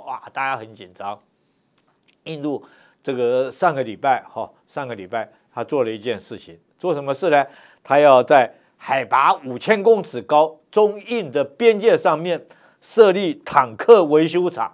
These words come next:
哇，这下子不得了了，对不对？你在那么高的高山上面，中印的边界设立坦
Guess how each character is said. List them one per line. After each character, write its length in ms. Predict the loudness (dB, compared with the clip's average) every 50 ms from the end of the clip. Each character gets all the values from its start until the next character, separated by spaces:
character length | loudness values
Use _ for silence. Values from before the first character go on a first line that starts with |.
| _ _
哇， 200 | -6 -6 -6 -6 -10 _
这 140 | _ -14 -12
下 160 | -10 -10 -10
子 80 | -12 -14
不 100 | _ -18
得 180 | -14 -14 -14
了 160 | -14 -14 -16 -20
了， 80 | _ _ _ _ _ _ _ _ _ _ _
对 100 | _ -12
不 80 | -10 -10
对？ 100 | -12 -12 _ _ _ _
你 400 | _ -18 -18 -18 -18 -18 -20 -20 _ _ _
在 180 | _ -6 -4 -4
那 100 | -4 -6
么 120 | -8 -8 -8
高 220 | -6 -4 -4 -4
的 100 | -4 -6
高 220 | -10 -10 -10 -10 -10
山 180 | -10 -14 -14
上 160 | -14 -16 -16
面， 220 | -16 -16 -20 -20 _ _
中 200 | -8 -6 -6 -6
印 200 | -10 -12 -10 -10
的 80 | -10 -12
边 340 | -10 _ -12 -12 -12 -14
界 180 | -16 -18 -18 -18 -20 _ _
设 260 | _ _ -12 -10 -10
立 140 | -10 -10 -14 -16
坦 200 | -18 -20 -20